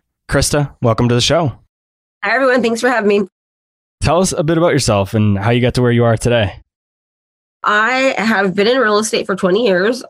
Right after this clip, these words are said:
Speaker 2: I used to be a third grade teacher prior to getting into real estate, and I've pretty much been in the top one percent every year, except for one.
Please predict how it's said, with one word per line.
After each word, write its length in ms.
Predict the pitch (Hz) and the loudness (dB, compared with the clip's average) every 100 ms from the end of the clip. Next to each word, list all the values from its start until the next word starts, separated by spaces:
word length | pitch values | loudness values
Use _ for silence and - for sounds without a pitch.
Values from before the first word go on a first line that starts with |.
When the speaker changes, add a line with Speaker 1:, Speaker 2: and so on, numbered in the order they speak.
| - | -4
Speaker 2:
I 220 | 156 156 | -2 0
used 300 | 170 180 - | 0 0 0
to 60 | |
be 100 | 202 | 0
a 80 | 196 | 0
third 300 | 185 - 180 | -2 -2 -2
grade 180 | 165 190 | 0 -2
teacher 320 | 196 180 185 | -2 -2 -4
prior 300 | 180 160 165 | -2 -2 0
to 100 | 175 | 0
getting 220 | 165 170 | 0 2
into 180 | 175 185 | 2 2
real 160 | 220 175 | 0 0
estate, 460 | 175 170 180 - - | -2 -2 -2 -4 -8
and 540 | 165 180 185 185 180 170 - | -4 -2 0 2 0 -2 -4
I've 160 | 180 | -4
pretty 180 | 180 202 | 0 0
much 160 | 196 190 | 0 0
been 80 | 190 | 0
in 40 | |
the 80 | 175 | 0
top 240 | 185 180 | -2 -2
one 180 | 185 185 | 0 0
percent 360 | 190 - 180 - | -2 -2 -4 -2
every 200 | 190 233 | -4 0
year, 300 | 214 190 233 - | 0 0 -2 -6
except 180 | - 180 | -8 -4
for 140 | 226 | 0
one. 380 | 214 180 165 262 | 2 2 0 -6